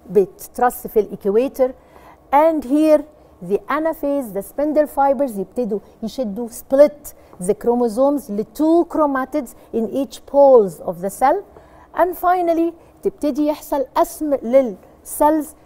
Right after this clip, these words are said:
تطلع لي two daughter cells each one containing the same number. Look here, I have one, two, three, four chromosomes. Here, each one of the daughter cells containing the same number of the parent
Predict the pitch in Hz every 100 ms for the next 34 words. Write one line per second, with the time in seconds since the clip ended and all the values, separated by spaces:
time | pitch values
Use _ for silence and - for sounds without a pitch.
0 | _ 220 - 277 247 214 - 320 349 339
1 | 285 302 302 294 269 226 - 277 285 254
2 | - _ _ - 330 339 - 294 302 294
3 | 285 262 - 277 269 262 247 - - -
4 | 302 - 311 311 302 254 202 170 160 214
5 | 277 - 311 427 539 - _ - 196 208
6 | 185 175 214 240 180 175 262 214 - 311
7 | 349 349 294 294 285 294 285 254 277 202
8 | 165 - _ _ _ - 302 277 - -
9 | 370 466 427 - 349 370 294 262 - 277
10 | 277 285 - - 262 277 - - _ 254
11 | 233 254 269 262 254 247 - _ - -
12 | - 330 359 359 370 311 247 285 277 202
13 | 175 - 185 160 185 - 208 208 208 196